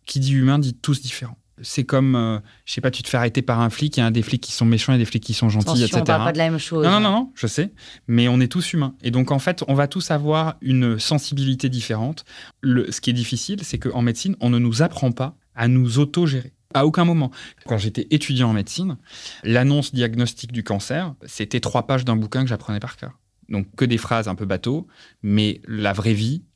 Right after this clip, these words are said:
Speaker 1: de se retrouver face à quelqu'un. Ça, c'est très difficile. Mais c'est, c'est, et c'est finalement la beauté de la médecine, c'est que c'est aussi avec l'expérience. Quand on est dans une relation médecin-patient,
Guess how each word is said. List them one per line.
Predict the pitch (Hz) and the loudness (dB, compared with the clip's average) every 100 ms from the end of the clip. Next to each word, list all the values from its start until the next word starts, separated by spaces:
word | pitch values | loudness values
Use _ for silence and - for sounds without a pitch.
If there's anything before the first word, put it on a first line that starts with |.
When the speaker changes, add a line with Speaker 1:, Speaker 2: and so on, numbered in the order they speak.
| - | -6
Speaker 1:
de | 107 | -4
se | - | -2
retrouver | 117 - 117 120 | -4 -2 -2 -2
face | 117 - | -2 -6
à | |
quelqu'un. | 95 82 - - - - | -10 -10 -14 -16 -20 -18
Ça, | - 123 | -6 -4
c'est | - | -4
très | 101 117 | -4 -4
difficile. | 120 131 - 117 | -4 -8 -4 -2
Mais | |
c'est, | 104 - _ | -2 -6 _
c'est, | - - 120 110 - | -16 -4 -2 0 -2
et | 120 | -4
c'est | - 131 | -2 -4
finalement | 131 135 123 127 135 | -4 -2 0 2 2
la | 123 | 0
beauté | 113 120 135 | 0 -2 0
de | |
la | 113 | 0
médecine, | 104 101 175 | 0 -2 -4
c'est | 160 117 | -4 -6
que | |
c'est | - | -4
aussi | 120 - | -2 0
avec | 135 123 | -2 -2
l'expérience. | 110 135 135 120 - - - - - - _ _ | -4 -2 -2 -2 -6 -16 -20 -20 -18 -20 _ _
Quand | - 120 | -2 0
on | 131 | 2
est | 143 | 2
dans | 135 117 | 2 2
une | 107 113 110 107 | 0 0 2 2
relation | 92 127 120 - 117 | 2 2 0 0 0
médecin-patient, | 123 - 123 117 - 143 196 | 0 0 -2 -2 -4 -6 -8